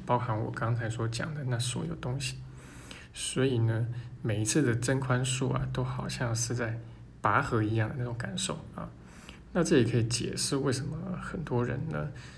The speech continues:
学奇迹课程很难细水长流的坚持下去。虽然说很多人看到奇迹课程呢，他了解到他在讲什么，会知道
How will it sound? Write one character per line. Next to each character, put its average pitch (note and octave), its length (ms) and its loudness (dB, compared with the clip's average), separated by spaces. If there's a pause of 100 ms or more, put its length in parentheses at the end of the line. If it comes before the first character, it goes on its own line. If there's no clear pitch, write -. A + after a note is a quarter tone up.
(140)
学 - 240 0
奇 B2 240 2
迹 C3 80 4
课 C3 140 4
程 B2+ 200 0 (420)
很 G#2+ 360 -2
难 G#2 340 0
细 - 220 2
水 - 160 0
长 A#2+ 240 -2
流 A2+ 120 2
的 A2 120 2
坚 C3 280 0
持 B2+ 160 0
下 B2+ 240 0
去。 A#2+ 260 -2 (600)
虽 - 220 2
然 C#3+ 120 6
说 D3 220 6
很 A2 200 2
多 A#2+ 180 6
人 A2+ 140 6
看 B2+ 180 2
到 A#2+ 100 4
奇 A2+ 220 2
迹 A#2 120 2
课 A#2 140 0
程 - 140 -2 (120)
呢， - 80 -6 (540)
他 B2 140 0
了 A2 260 2
解 A#2 140 2
到 A2 140 0
他 A#2 140 -4
在 A#2 100 0
讲 - 260 -4
什 - 160 -6
么， D3+ 200 -8 (320)
会 C3 160 -2
知 B2 180 0
道 A#2 320 2